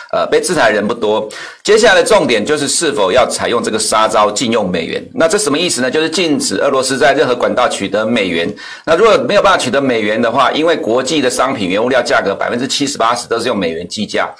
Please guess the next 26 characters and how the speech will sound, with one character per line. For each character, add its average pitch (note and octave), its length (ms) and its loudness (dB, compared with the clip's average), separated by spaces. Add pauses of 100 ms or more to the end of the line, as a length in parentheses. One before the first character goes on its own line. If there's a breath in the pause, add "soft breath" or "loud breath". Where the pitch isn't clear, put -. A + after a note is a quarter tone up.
(260 loud breath)
如 E3 140 0
果 G3 80 6
俄 G3 160 4
国 E3+ 100 2
没 F3+ 120 4
有 D#3+ 80 4
办 F#3 100 4
法 D#3 120 4
拿 B2+ 140 4
到 D3+ 200 4
美 A2+ 160 0
元 G2 200 -2
的 G#2 80 2
话， A2 280 2
就 C3+ 100 -2
没 A#2 140 0
有 A2 100 0
办 A#2 340 0
法 D#2 360 -4
去 A2+ 160 -6
做， G#2+ 520 -2
呃， E2+ 120 0
国 G2+ 120 -6
际 B2 140 -2
贸 A2+ 220 2
易， G2+ 200 -4